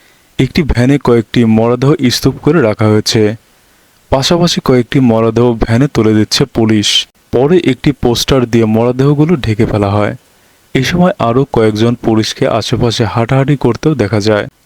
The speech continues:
রিউমার স্ক্যান জানায়, নিথর দেহের স্তূপের বহুল আলোচিত ভিডিওটি আশুলিয়া থানার সংলগ্ন এলাকার ঘটনা। পাঁচই আগস্ট বিকেলে এই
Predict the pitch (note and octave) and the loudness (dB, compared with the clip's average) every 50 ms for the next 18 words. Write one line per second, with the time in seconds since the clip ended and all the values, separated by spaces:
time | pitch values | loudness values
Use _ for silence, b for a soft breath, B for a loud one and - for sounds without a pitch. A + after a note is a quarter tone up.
0 | _ A#2+ A#2 A2 B2+ C#3 D3+ E3 E3+ E3+ E3+ D#3+ - B2 A2+ - - - E3 E3 | _ 0 2 2 2 2 2 2 2 2 2 2 0 0 -2 -2 -2 0 0 0
1 | D#3 - B2 A2 G#2 G#2 G2+ G2 - - - _ _ B2+ B2 B2+ C3+ C3 - - | 2 0 0 0 0 0 -2 -4 -6 -8 -12 _ _ 0 2 2 2 0 0 0
2 | - F3+ D3 B2 A2+ A#2 B2 C3 C3+ - - A#2 G#2+ - - B2 A2 A#2 A#2 A#2 | 0 -2 -2 -2 0 0 2 0 0 0 -2 -4 -4 -2 -2 0 0 2 0 0
3 | A2+ G#2+ G#2+ A2 A#2+ B2+ B2+ D#3 E3 E3+ - - A2+ A2 A2+ A2+ - - B2+ A2+ | 0 -2 -2 -2 -2 0 2 0 0 0 0 0 0 0 0 -2 -2 -2 -4 0
4 | - C3+ B2 A2+ G#2+ G2+ G2+ G#2+ G#2+ A#2+ A#2 A#2 A2 - B2 A2 G#2+ - - A#2 | 0 0 0 0 -2 -2 -2 0 2 2 2 0 0 0 0 0 0 0 -2 -4
5 | A#2 G#2 - - D#3 D3+ D#3+ D#3+ D#3+ - - - A#2 A#2 A#2+ A#2+ A#2 - - B2 | -4 -4 -4 -2 -2 0 0 0 0 -2 -2 -2 0 0 0 0 -2 -2 -2 -2
6 | A2+ A2 A2+ A2+ A#2 A2+ A#2 A2+ B2 C3 - A2+ A2+ A2 A2+ - - C#3+ D#3 C3+ | -2 -2 0 0 0 0 0 -2 -2 -2 0 0 0 0 -2 -2 -2 -2 -2 -2
7 | A2 - A2 G2 G#2+ G#2 G2+ G2 G2+ C3 b b b b b b b b b b | -2 -4 -2 -2 -2 -2 -2 -4 -4 -6 b b b b b b b b b b
8 | b b b _ - A#2+ B2 C#3 - - F3+ - - G#2+ A2+ A2+ B2 B2+ B2 - | b b b _ -2 -2 -2 -2 -2 -2 -2 0 0 0 0 2 0 0 0 -4
9 | - A#2 G#2+ A2+ A2 G#2 B2 A#2 A#2 A#2 A#2 B2 A2 G#2+ | -6 -4 -2 -4 -2 0 0 2 2 2 2 2 0 0